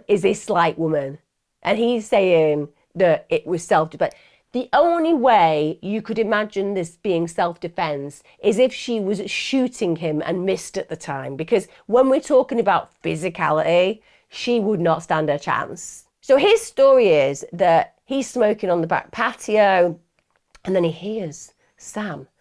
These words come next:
being aggressive towards one of the children.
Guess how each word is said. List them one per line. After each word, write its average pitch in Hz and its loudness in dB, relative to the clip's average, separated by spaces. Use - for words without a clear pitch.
being 226 4
aggressive 196 -2
towards 190 -4
one 196 0
of 190 0
the 170 -6
children. 190 -2